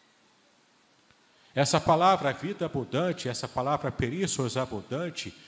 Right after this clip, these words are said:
significa algo que é inesgotável, ou seja, que perdura por toda a eternidade.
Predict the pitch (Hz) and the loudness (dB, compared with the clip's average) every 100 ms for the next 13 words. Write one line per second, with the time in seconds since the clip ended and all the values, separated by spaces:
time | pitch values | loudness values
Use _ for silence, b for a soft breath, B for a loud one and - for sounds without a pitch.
0 | B B - 131 147 143 170 170 165 147 | B B -10 -8 -8 -10 -10 -8 -4 -4
1 | 180 180 - 165 202 226 185 233 - 220 | -4 -8 -6 -6 -4 -6 -4 -4 -4 -4
2 | 208 185 175 165 123 95 - - - _ | -2 4 6 6 2 -2 -6 -20 -20 _
3 | _ - B B B B 143 165 - 196 | _ -20 B B B B 0 0 2 2
4 | 196 151 143 175 - 214 196 143 123 208 | 2 -2 -4 -8 -4 2 2 2 0 4
5 | 262 269 254 - 196 - - 208 233 226 | 6 8 8 8 4 4 8 8 10 6
6 | 214 202 190 202 170 185 190 - - | 4 2 0 0 2 2 2 -4 -6